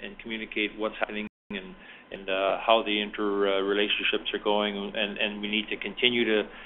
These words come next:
have consistent messaging. Uh, we've seen the continuous improvement teams, which we'll talk about here in a few minutes, uh, what they've done. That's another twenty-one employees. So there's lots, you know, it's,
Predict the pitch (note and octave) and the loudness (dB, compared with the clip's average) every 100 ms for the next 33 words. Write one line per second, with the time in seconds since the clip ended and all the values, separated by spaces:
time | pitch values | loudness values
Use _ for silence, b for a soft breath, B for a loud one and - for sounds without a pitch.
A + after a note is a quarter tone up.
0 | - A2+ A2 G#2+ - B2 - A2+ A2+ A2+ | 6 6 6 0 2 2 0 0 0 0
1 | A2 G2+ A2+ A2 - - B B B - | 0 2 2 2 -6 -14 B B B 2
2 | G2 G2 - B2 A#2+ A2 A2 G#2+ A2 A2+ | 2 2 2 2 2 0 -4 -2 -2 0
3 | A2+ G#2 A2+ A2 G#2 A2+ G#2 G#2 G2+ A2 | -2 -2 -2 -2 -4 -4 -4 -6 -2 -2
4 | F#2+ A2+ G#2+ G#2 G#2 G#2+ G#2+ - A2 G#2+ | 8 10 10 6 2 2 0 0 -2 0
5 | G#2+ - A2 - - B B B G2 G2+ | -2 -2 -4 -4 -8 B B B 0 4
6 | A2 A2+ A2 G2+ G#2 G#2+ G2+ G#2+ - G#2+ | 4 6 4 6 4 6 6 4 4 2
7 | G#2+ G#2+ G#2 B B - - A#2 A2 G#2+ | 6 6 4 B B -10 -2 0 2 2
8 | G#2+ G#2 G2+ A2 G#2+ G#2+ G#2 G#2 G#2 G#2 | 0 0 0 4 4 4 2 0 0 8
9 | A2 A2+ A#2 - - A2 G#2+ A2 | 12 12 10 2 -4 -2 0 0